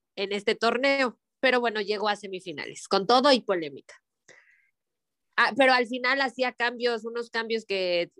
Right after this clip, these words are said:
ya se parecían al señor Vucetich, pero bueno. Entonces es lo mismo. ¿Usted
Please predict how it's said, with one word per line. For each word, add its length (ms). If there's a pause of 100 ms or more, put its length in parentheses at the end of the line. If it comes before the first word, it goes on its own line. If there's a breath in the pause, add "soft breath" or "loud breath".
ya 200
se 120
parecían 800
al 220
señor 280
Vucetich, 600
pero 160
bueno. 180 (1200 soft breath)
Entonces 420
es 120
lo 120
mismo. 520
¿Usted 400